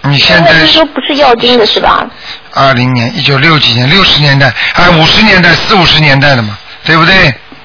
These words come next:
Speaker 2: 哦。
Speaker 1: 啊，不是要经的，这是他让你，
Speaker 2: 还是很小。
Speaker 1: 他就让你看到你的前世了。
Speaker 2: 那说什么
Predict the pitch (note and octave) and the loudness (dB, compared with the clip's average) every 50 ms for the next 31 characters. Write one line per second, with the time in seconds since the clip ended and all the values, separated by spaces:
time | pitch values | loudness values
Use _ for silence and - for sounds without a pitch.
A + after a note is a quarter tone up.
0 | - - - - - - - - - - - - - G#3+ A3 - - - B2 C3 | -20 -20 -20 -16 -16 -14 -14 -12 -14 -14 -16 -16 -18 -20 -16 -10 -6 -2 0 0
1 | C3 B2 - E3 F3 E3+ - E3+ E3 D3+ C#3 A#2+ - B2+ B2+ B2 A#2 A2 G#2 - | 0 0 -2 -2 0 0 2 2 2 0 0 0 0 -2 -2 -2 -4 -6 -8 -12
2 | - - - - - G3 G3+ G#3+ G3+ F#3+ - A3+ A3 A#3 F3+ F#3 F3+ F3+ F#3+ F3+ | -14 -16 -10 -4 -2 0 0 2 0 0 0 0 2 2 2 2 2 4 2 2
3 | F3+ E3 D3+ C3 - - G2+ - - - - - - - - - D3 E3+ F3 F3 | 2 2 2 2 2 2 0 -2 -4 -10 -16 -16 -16 -14 -10 -4 -2 0 2 2
4 | F#3+ F3 F#3+ F#3 F3+ D#3+ - - - E3+ E3+ D#3 E3 D3+ C#3 C3 A2+ C#3 - - | 2 2 2 2 2 0 0 0 0 0 2 2 2 2 2 0 0 0 0 0
5 | C#3+ C3+ C#3+ C#3+ - - D#3 C#3 B2+ A2+ G#2+ G#2 - - - - - - - - | 0 2 2 0 0 0 0 0 0 -2 -4 -8 -14 -20 -20 -20 -20 -20 -20 -20
6 | - - - - D#4+ C#4+ C4+ - C#4 C#4 C4+ A#3 G#3+ G#3+ | -20 -20 -12 -4 -2 -2 0 2 2 2 2 2 2 2